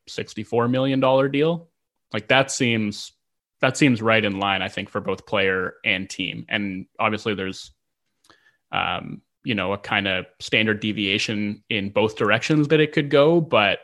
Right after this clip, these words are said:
you mentioned, like, the, the extension that he turned down and that sort of setting the floor. So, uh, I think, you know, it probably winds up somewhere in the realm of, like, fourteen million to eighteen million dollars a year. So somewhere in between that. Yeah, like, sixteen a year, four years, sixty-four,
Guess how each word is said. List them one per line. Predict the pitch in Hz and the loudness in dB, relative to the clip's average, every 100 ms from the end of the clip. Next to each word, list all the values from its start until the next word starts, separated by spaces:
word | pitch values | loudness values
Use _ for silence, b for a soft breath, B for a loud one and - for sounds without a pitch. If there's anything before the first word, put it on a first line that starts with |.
| _ _ | _ _
you | 147 143 | 2 4
mentioned, | 127 123 131 117 | 4 2 0 0
like, | 110 | -2
the, | 117 107 | 0 -2
the | - 107 | -2 -4
extension | 101 123 110 107 | -4 -6 -4 -4
that | 98 | -4
he | 95 | -6
turned | - 101 95 | -6 -4 -2
down | 95 95 | -2 -2
and | 92 | -4
that | 95 - | -6 -4
sort | 113 101 | -6 -6
of | - | -4
setting | 104 95 95 | -4 -2 -6
the | |
floor. | - 110 95 92 113 | -10 -6 -4 -4 -8
So, | - - 92 101 _ _ _ b b b b - | -6 -6 -4 -6 _ _ _ b b b b -4
uh, | 98 98 - | -2 -2 -4
I | 127 | -4
think, | - 135 - | 0 0 0
you | 127 | -2
know, | 101 | 0
it | 110 - 127 - | 0 -2 -6 0
probably | - 147 160 151 135 | 4 8 8 6 4
winds | 117 123 120 | 2 2 0
up | 107 | -2
somewhere | - 117 110 | 0 0 2
in | 107 | 0
the | 101 | 0
realm | 101 101 98 | 0 0 -2
of, | |
like, | 98 92 | -4 -4
fourteen | - 110 101 110 101 | -4 -4 -4 -4 -4
million | 98 95 | -4 -4
to | 95 | -4
eighteen | 101 - 104 98 | -6 -8 -8 -8
million | 92 92 | -8 -6
dollars | 90 92 92 | -4 -6 -6
a | |
year. | 90 101 135 | -4 -2 -2
So | - 104 92 | -4 -6 -6
somewhere | - 107 101 | -4 -2 -2
in | 95 | -4
between | - - 95 92 | -10 -10 -8 -4
that. | 107 117 | -4 -2
Yeah, | 120 98 - | -2 -2 -4
like, | 101 - | -12 -10
sixteen | - - 123 110 | -10 -8 -6 -4
a | |
year, | 104 104 117 | -2 -2 -4
four | - 110 107 | -6 -2 -2
years, | 104 - | -2 -6
sixty-four, | 107 - 98 104 104 120 | -12 -12 -10 -4 -4 -4